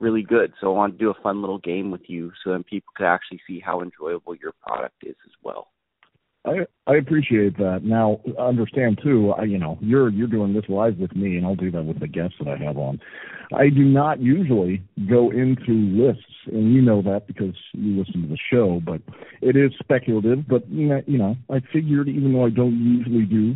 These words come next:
Speaker 2: lists, it could be something fun, a little bit challenging, you know, and, uh, lets people in at least on my thought processes,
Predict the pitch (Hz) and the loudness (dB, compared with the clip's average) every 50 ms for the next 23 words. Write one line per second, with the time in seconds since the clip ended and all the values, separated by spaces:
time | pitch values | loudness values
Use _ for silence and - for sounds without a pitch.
0 | 123 - - - 98 95 95 113 - - - - _ _ _ _ - _ _ _ | -4 -8 -6 -4 -2 -2 -2 -2 -6 -12 -20 -20 _ _ _ _ -20 _ _ _
1 | _ _ - - 156 139 135 131 - - 131 110 120 123 110 - - 123 117 117 | _ _ -6 -4 0 2 2 2 4 2 2 2 2 0 -2 0 0 2 2 2
2 | 135 131 135 - 117 120 117 113 110 98 110 - - 127 113 110 117 117 117 113 | 0 -2 -2 -2 0 2 4 4 4 2 0 -2 0 -2 0 2 2 2 2 2
3 | 113 120 131 127 - - 104 107 113 107 101 101 107 104 - 98 101 101 98 95 | 2 0 0 -2 -4 -4 -4 -2 -2 0 0 -2 -2 -4 -6 -6 -6 -4 -2 -2
4 | 95 92 85 101 98 92 92 87 87 - _ - - - - - - - 147 139 | -2 -2 -2 -2 -2 0 -2 -2 -4 -8 _ -20 -20 -20 -20 -6 -2 0 0 2
5 | - 147 131 - 123 127 123 120 120 117 - 117 120 127 117 120 - - - 120 | 2 2 4 4 4 4 4 4 4 2 2 2 0 0 0 -2 -4 -6 -2 0
6 | 113 110 104 98 - - 120 113 110 110 - 104 92 87 - - 90 87 - 101 | 2 2 2 0 0 0 2 2 2 2 0 -2 -2 -2 -2 -4 -6 -6 -4 -4
7 | 104 107 | -4 -4